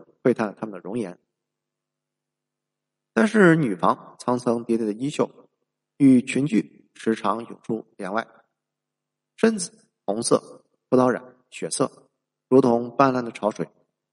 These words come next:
席卷而来。平安时代，日本人以欣赏此景为一大雅事。日本平安时代有名园叫小野小町，以和歌与绝世美貌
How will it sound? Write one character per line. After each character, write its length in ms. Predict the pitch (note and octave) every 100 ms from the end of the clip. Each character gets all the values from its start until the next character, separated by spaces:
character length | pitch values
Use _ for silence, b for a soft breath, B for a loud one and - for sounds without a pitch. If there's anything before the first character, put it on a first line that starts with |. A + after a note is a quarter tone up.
| _
席 180 | - -
卷 140 | - F#2
而 140 | F2+
来。 200 | F2+ E2+ _ _ _ _ _ _ _ _
平 160 | - G#3
安 120 | A#3
时 120 | A3+
代， 340 | D#3+ C3 - - _
日 100 | B2+
本 160 | A2+ F#2+
人 180 | F#2+ - _
以 260 | - A2 G#2
欣 200 | - E3
赏 140 | D3+ -
此 160 | -
景 140 | C3+ A#2 _ _ _
为 140 | F#2+ F#2
一 100 | A2
大 100 | G2+
雅 100 | F2+
事。 240 | - B2 G#2+ _ _ _ _ _ _ _ _ _ _ _ _ _ _ _ _
日 100 | F#3+
本 260 | F3+ D3+ C3+
平 160 | - C#3
安 140 | D3
时 100 | C#3
代 200 | B2+ A2 - _ _
有 220 | G#2+ F#2+
名 200 | G2 A#2
园 200 | C3 G2 - _ _ _ _
叫 400 | A#2 G2+ E2+ -
小 240 | - F2
野 160 | B2+ G#2+ -
小 160 | - -
町， 180 | C#3 C#3+ _ _ _ _ _ _ _
以 260 | E3 F3
和 280 | E3+ - E3
歌 400 | E3 G3 - - -
与 200 | A2 F#2+
绝 220 | - A#2
世 120 | -
美 120 | C3
貌 260 | - A2+